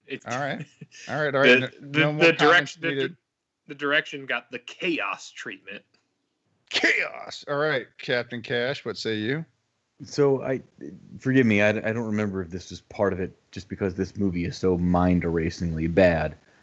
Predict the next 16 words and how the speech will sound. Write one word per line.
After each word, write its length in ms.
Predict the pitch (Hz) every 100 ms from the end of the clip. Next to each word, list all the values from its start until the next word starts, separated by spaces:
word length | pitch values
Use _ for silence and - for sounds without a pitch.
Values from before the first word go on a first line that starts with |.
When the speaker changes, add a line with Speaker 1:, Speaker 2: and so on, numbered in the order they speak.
| - -
Speaker 1:
<laughs> 60 | - 311 277 302 - 359 - 349 - 311 - _ _ _ -
Speaker 3:
But 340 | 127 101 151
for 200 | - 151
me, 500 | 143 208 190 98 110 127 _ _ _ _ _ _ _ _ _
the 400 | 107 98 107 127
worst 600 | 127 104 113 160 170 _
part 420 | - 185 185 170 _ -
of 380 | 127 110 98 95 _ _ _ -
all 320 | 131 170 135
of 160 | 92
this, 340 | 87 87 - -
as 260 | 101 101
far 180 | - 104
as 80 | 92 -
action 320 | 98 104 107
scenes 340 | 107 101 90